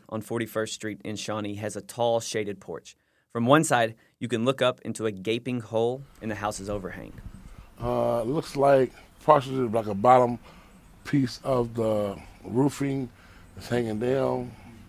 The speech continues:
Speaker 2: n-, uh, over the drain pipe.
Speaker 1: Varmint, he figures.
Speaker 2: Maybe a raccoon, you know, something like that, 'cause we have a few rollers, you know, around, sometimes raccoons and possums, you know,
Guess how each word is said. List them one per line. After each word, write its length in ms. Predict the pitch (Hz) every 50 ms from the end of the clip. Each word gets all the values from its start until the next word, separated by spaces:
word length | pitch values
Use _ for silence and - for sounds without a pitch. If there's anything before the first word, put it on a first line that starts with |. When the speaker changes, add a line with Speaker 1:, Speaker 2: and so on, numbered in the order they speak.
| - - - - - - - - - - - - - -
Speaker 2:
n-, 320 | 98 107 110 113 113 113 113
uh, 320 | 117 117 117 117 117 127 120
over 280 | 127 135 131 127 123
the 40 | 113
drain 380 | 104 104 123 127 131 131 131 127
pipe. 400 | - - - 127 131 131 120 - - - -
Speaker 1:
Varmint, 320 | 104 123 135 135 - - - - - - -
he 80 | - 113
figures. 460 | 95 - 95 92 90 82 80 - - - - - - - -
Speaker 2:
Maybe 200 | 107 107 104 101
a 40 |
raccoon, 720 | 98 101 113 117 113 - - - 123 117 113 110 110 110
you 80 | 113 113
know, 480 | 110 107 104 104 104 104 104 110 113 - - - - - - - - - - - - - - - -
something 280 | - - 123 113 110 113
like 220 | 110 113 110 101
that, 320 | - 113 113 110 107 80 -
'cause 100 | 107 101
we 120 | 120 113
have 180 | 113 117 110 101
a 80 | 101
few 220 | 98 - - 127 117
rollers, 400 | 110 110 113 117 110 104 98 98
you 60 | 98
know, 300 | 107 107 101 101 98 98
around, 280 | 104 107 104 104 104
sometimes 400 | 101 - 107 101 - 107 104 101
raccoons 480 | 107 113 107 98 - 113 110 107 107 107
and 80 | 101 101
possums, 520 | 117 117 110 107 104 110 104 104 110 110
you 60 | 113
know, 260 | 110 107 101 101 107